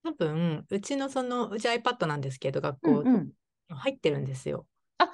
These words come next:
Speaker 2: 入ってるんだね、どこでもやっぱり。
Speaker 1: そう、だから入ってるから、あの、な-、何、初耳っ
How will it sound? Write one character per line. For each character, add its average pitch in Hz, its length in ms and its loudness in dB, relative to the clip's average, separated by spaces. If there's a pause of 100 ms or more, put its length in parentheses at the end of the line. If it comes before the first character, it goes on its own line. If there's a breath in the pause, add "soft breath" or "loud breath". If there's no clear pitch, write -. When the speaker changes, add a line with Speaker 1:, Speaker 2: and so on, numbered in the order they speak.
(140)
Speaker 2:
入 554 180 4
っ 571 60 -20
て 440 80 8
る 269 80 8
ん 196 100 4
だ 156 100 2
ね、 202 180 2
ど 190 100 0
こ 185 100 4
で 185 80 4
も 180 80 0
や 175 60 0
っ 180 80 -6
ぱ 180 80 -4
り。 147 180 -2
Speaker 1:
そ - 140 -14
う、 - 20 -8
だ 233 80 -4
か - 60 -20
ら 226 60 -14
入 339 80 2
っ - 40 -20
て 415 100 4
る 233 100 4
か 151 120 0
ら、 170 380 2
あ 170 80 2
の、 156 480 -2 (300)
な-、 180 280 4 (120)
何、 196 580 2
初 302 480 -2
耳 302 280 2
っ - 20 -4